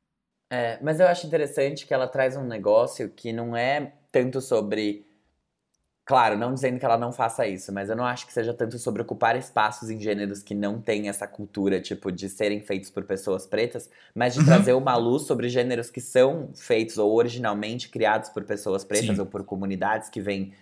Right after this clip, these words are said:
Speaker 1: é, dessa, dessa etnia e que não tem isso, sabe? Que não tem esse olhar. As pessoas não veem isso e enxergam que tem uma cultura, é, que veio, sei lá, de, de povos africanos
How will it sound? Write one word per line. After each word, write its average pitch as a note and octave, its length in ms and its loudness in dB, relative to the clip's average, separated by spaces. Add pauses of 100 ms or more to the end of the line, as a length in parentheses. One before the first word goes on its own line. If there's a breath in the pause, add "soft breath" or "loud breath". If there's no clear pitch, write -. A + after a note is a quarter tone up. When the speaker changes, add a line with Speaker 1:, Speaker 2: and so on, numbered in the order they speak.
(220 soft breath)
Speaker 1:
é, F#2 360 0 (440)
dessa, F2+ 680 0
dessa F#2+ 280 -2
etnia G#2 580 -4 (320 loud breath)
e A#2+ 140 2
que C3+ 420 4
não C#3 220 4
tem D3 420 0
isso, A2+ 240 -6
sabe? G#2 360 0
Que G2 120 -4
não A2 220 -4
tem A2 320 0
esse G2 240 -2
olhar. F#2+ 340 0
As F2+ 120 -10
pessoas G#2 260 -6
não A2+ 160 -2
veem A2 580 -2
isso G2+ 200 -6
e G#2+ 80 0
enxergam G2+ 580 0
que G2 100 -8
tem A2 360 -2
uma G#2+ 120 -4
cultura, G#2+ 720 2 (360 loud breath)
é, G2 360 2 (840)
que A2 140 -4
veio, G#2+ 560 4
sei A#2 160 2
lá, G#2 260 4
de, F2+ 260 -6
de G#2 140 -10
povos A2 400 4
africanos A2+ 1120 0